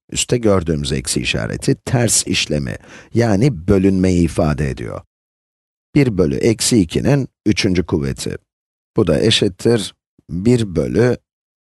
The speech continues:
eksi iki çarpı eksi iki çarpı eksi iki. Bu da eşittir bir bölü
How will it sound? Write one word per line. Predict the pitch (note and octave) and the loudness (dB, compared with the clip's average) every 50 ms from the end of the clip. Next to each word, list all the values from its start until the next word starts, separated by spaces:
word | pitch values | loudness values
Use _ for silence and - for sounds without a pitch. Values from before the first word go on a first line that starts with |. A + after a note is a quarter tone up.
| _ _ - | _ _ 0
eksi | A#2 A#2 F#2 - - - B2 G#2+ | 0 0 0 0 -2 0 2 2
iki | F2+ D2+ - - A#2+ A#2+ B2 - - _ _ _ _ _ _ _ _ _ - | 0 0 0 0 2 2 2 0 -2 _ _ _ _ _ _ _ _ _ -6
çarpı | - - A#2+ G#2 F2+ D#2 C#2+ - - D2 C2+ - - _ _ _ _ _ _ _ - | -2 0 2 2 2 0 -2 -4 -4 -4 -4 -4 -8 _ _ _ _ _ _ _ -2
eksi | F2+ G2+ E2+ - - - C3+ B2+ A#2 | 0 0 0 0 0 2 4 4 2
iki | G2+ - - C3 A#2+ A#2+ - _ _ _ _ _ _ _ _ _ _ _ _ _ _ | 2 2 2 2 2 2 0 _ _ _ _ _ _ _ _ _ _ _ _ _ _
çarpı | - - A#2 E2+ D2 C2 - - - C#3 C3+ B2+ - _ _ _ _ _ _ _ _ _ _ _ - | -2 0 2 2 2 0 -2 0 2 2 2 2 -2 _ _ _ _ _ _ _ _ _ _ _ -2
eksi | D2+ G#1+ - - - C#3 B2 F#2 | -2 -2 -2 -2 0 2 2 2
iki. | D2 - - - - - - _ _ _ _ _ _ _ _ _ _ _ _ _ _ _ _ - | 2 0 -2 -4 -4 -8 -14 _ _ _ _ _ _ _ _ _ _ _ _ _ _ _ _ -2
Bu | D#3+ G#2+ | 0 0
da | D#2+ D#2 - | 2 2 2
eşittir | - - - - F#2 D2+ - - A#2 A#2 A#2 G#2 D#2 | 2 2 2 0 0 -2 -2 0 0 0 0 0 -4
bir | A1+ A1+ D#2+ G#2+ B2+ B2+ A2 A2 F2 D2+ D2 | -8 -6 -2 2 2 2 2 0 -4 -4 -4
bölü | D2 B1 A#1+ D2+ A2 B2+ B2 | -4 -2 0 2 2 2 0